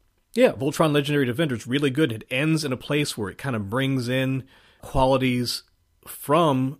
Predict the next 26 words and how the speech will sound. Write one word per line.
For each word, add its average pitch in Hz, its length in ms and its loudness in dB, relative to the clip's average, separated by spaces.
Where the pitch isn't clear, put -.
the 120 380 -4
properties 127 400 -2
that 107 100 -8
came 131 200 -4
before 139 320 0
it. - 100 -14
Not 127 200 0
only 135 460 0
Lion 143 400 -2
Voltron, 107 460 -4
which 101 180 -10
it 104 80 -4
is 107 240 -8
based 156 320 -2
on, 101 240 -6
but 107 180 -6
some 127 340 -4
ideas 131 500 4
from 113 160 -4
Vehicle 131 380 0
Voltron, 101 460 -4
like 95 240 -8
the 107 80 -6
ex-, - 200 -10
exploration 117 720 -4
ship, 139 360 -4